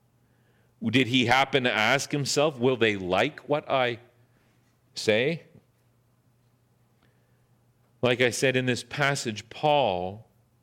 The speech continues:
begins with the wrath of God. Now, if you're just jumping into this series without hearing last week's sermon, I would encourage you to go back to last week's sermon. That would give you a better understanding. But when I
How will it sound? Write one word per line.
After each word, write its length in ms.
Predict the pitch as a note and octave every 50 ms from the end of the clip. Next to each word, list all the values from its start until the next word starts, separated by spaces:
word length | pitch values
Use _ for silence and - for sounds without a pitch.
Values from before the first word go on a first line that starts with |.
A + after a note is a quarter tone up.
| _ _ _ _ _ _ _ _ _ _ _ _ _
begins 560 | - A#2 G#2+ G#2+ C3 C3+ C3 B2 A2 G#2+ F#2+ G2+
with 140 | A2 -
the 100 | - A#2+
wrath 380 | A2+ A2+ G#2+ G2+ G2+ G#2 G2+ -
of 180 | A2+ G#2+ A2 A2+
God. 380 | C3+ C#3 C3 A#2+ G#2+ G#2+ A2
Now, 260 | D3 D#3+ D3+ C3 - - - - - - _ _
if 160 | - C#3 -
you're 100 | F#3+ A3
just 220 | F#3+ G3 F3+ C#3+ C3+
jumping 400 | - - F#3 F3+ F3 C#3 D#3+ D3+
into 200 | D#3 D#3 D3 D3
this 220 | B2 C3 B2+ A2+
series 600 | - - - C#3+ C#3 C#3+ D3+ E3+ G#3 F3+ - - - - - _ -
without 380 | C#3+ C3+ C#3+ D#3 D#3 D#3 D3+
hearing 420 | C#3+ D3 D3+ C#3+ C3+ C3 B2 A#2 - - - _ _ _ - -
last 520 | - B2+ C#3 D3+ F3 F#3 E3+ - - - D3
week's 300 | B2+ B2 A#2+ A#2+ - -
sermon, 340 | - B2+ A#2+ C3 D3+ E3+
I 60 | E3 D#3+
would 160 | D#3 D#3+ D#3
encourage 480 | D#3+ D3 - - F3+ F3+ F3+ E3+ C#3+
you 220 | D#3 D#3+ D#3+ D3 C3+
to 380 | - - - C#3+ C3+ C3 B2+ B2 - - - _ -
go 160 | C#3 D3 D3+
back 300 | C#3+ C#3+ C3 C3 C3+ -
to 100 | - C3+
last 400 | B2+ C3+ C3+ C#3 C#3+ - - -
week's 220 | B2+ B2 C3 - -
sermon. 420 | - C3 B2 A#2+ B2+ C#3 D3+ D3 - - - - - -
That 160 | - C#3 C#3 C#3
would 180 | D3+ C#3+ B2+
give 220 | A#2+ C#3 D3 C3+ C3+
you 140 | C#3+ C#3+
a 20 | C#3+
better 300 | C3 C#3+ C#3 C3+ C#3 C#3+
understanding. 560 | C#3+ D3 D3 C#3+ - - C#3+ A#2 A2+ C3 C3+
But 160 | D3 D#3 D#3+
when 80 | E3+ E3+
I 100 | E3+